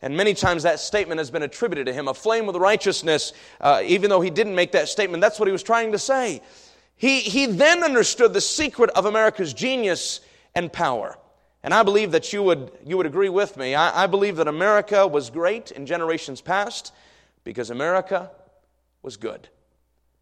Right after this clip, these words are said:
But ultimately, we must understand that goodness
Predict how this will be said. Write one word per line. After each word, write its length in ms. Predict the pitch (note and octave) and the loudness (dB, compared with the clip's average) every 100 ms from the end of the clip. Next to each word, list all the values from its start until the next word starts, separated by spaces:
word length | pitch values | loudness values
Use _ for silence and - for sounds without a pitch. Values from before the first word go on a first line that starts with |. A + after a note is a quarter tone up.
| _ _ - | _ _ -8
But 120 | F#2 | 4
ultimately, 500 | F#3+ A3+ F#3 D3 D3+ | 4 4 0 0 0
we 160 | D3+ F3+ | 0 0
must 320 | F#3 G#3+ - | 2 2 0
understand 560 | F#3 E3 - D3+ D#3+ | -2 -2 0 0 0
that 180 | D3+ B2+ | -2 -2
goodness 720 | C3 G#3 B3+ C4+ - - - | 2 2 2 -2 -2 -8 -10